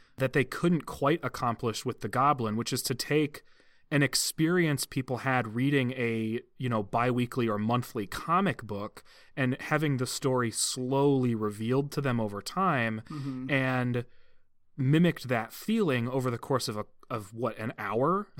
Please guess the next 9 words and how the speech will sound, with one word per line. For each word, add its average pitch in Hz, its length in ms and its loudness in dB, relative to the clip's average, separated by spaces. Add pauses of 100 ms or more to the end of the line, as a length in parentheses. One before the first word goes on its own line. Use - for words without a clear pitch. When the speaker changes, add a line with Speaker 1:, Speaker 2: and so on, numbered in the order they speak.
(300)
Speaker 1:
<laughs> - 400 6
Speaker 2:
True. 214 360 10
Speaker 1:
Over 311 160 10
a 117 60 4
couple 143 320 2
Speaker 2:
Yeah. 131 100 4
Speaker 1:
episodes 120 380 2
of 110 80 -6
television. 147 720 0